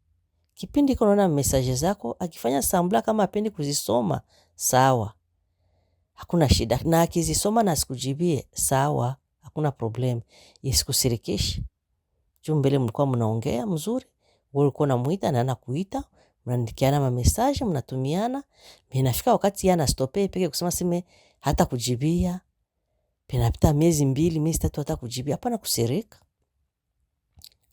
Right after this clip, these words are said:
Acha. Bakia kimya, muache. Muache. Akikutumia miezi ikipita au mwaka ikipi-,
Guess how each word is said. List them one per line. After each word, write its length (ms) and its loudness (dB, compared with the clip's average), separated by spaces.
Acha. 440 2
Bakia 340 0
kimya, 480 -2
muache. 640 -4
Muache. 540 2
Akikutumia 840 0
miezi 240 4
ikipita 340 0
au 80 6
mwaka 180 4
ikipi-, 600 0